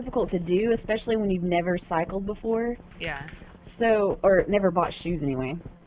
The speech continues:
Speaker 1: But, um, so that's, that's kind of anxious for, um, triathlon right now, is shoe shopping online.
Speaker 2: Yeah, because you don't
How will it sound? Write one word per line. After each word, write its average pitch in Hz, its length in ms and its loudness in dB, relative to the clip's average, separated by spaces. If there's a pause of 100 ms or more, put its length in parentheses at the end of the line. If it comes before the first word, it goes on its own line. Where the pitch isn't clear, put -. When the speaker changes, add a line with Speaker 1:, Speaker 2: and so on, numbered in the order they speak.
(140)
Speaker 1:
But, 175 280 2
um, 170 320 0 (220)
so 240 60 -2
that's, 269 260 0
that's 277 240 -4
kind 311 180 0
of 196 60 -6 (800)
anxious 196 380 0 (120)
for, 190 260 0 (500)
um, 180 340 -4 (500)
triathlon 196 480 -4
right 196 160 -4
now, 202 240 -4 (720)
is 208 120 -6 (180)
shoe 220 160 -4
shopping 190 280 -4
online. 185 500 -4 (680)
Speaker 2:
Yeah, 311 180 2
because 254 680 -2
you 233 200 2
don't 269 280 -4